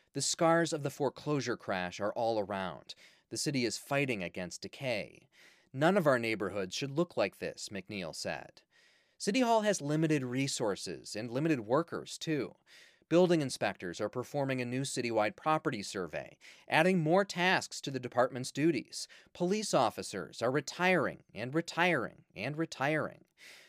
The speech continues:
The force is around three hundred officers below its budgeted strength of sixteen hundred, and more retirements are looming. Homicides are down from last year, but the number of killings in the city remains high.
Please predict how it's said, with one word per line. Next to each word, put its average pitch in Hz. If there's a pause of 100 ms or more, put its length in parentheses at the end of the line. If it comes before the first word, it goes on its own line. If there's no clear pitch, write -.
(180)
The 165
force 214
is 165
around 160
three 170
hundred 160
officers 113
below 113
its 101
budgeted 110
strength 104
of 92
sixteen 107
hundred, 113
and 110
more 139
retirements 104
are 104
looming. 127 (460)
Homicides 214
are 180
down 156
from 123
last 98
year, 87
but -
the 123
number 139
of -
killings 117
in 98
the 95
city 90
remains 95
high. 110